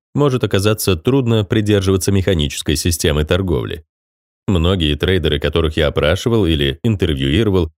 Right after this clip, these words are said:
имеют методы или системы, которые хотели бы использовать, но не задают себе трудного вопроса,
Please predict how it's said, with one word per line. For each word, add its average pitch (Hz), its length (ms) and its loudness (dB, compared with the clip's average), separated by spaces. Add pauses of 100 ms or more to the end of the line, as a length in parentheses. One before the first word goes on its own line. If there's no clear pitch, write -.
(140)
имеют 131 380 0
методы 98 420 0
или 67 120 -2
системы, 123 500 -2
которые 110 360 0
хотели 101 360 0
бы 82 160 2
использовать, 113 640 0
но 95 320 2
не 135 200 2
задают 98 480 0
себе 95 280 0
трудного 78 440 0
вопроса, 73 580 0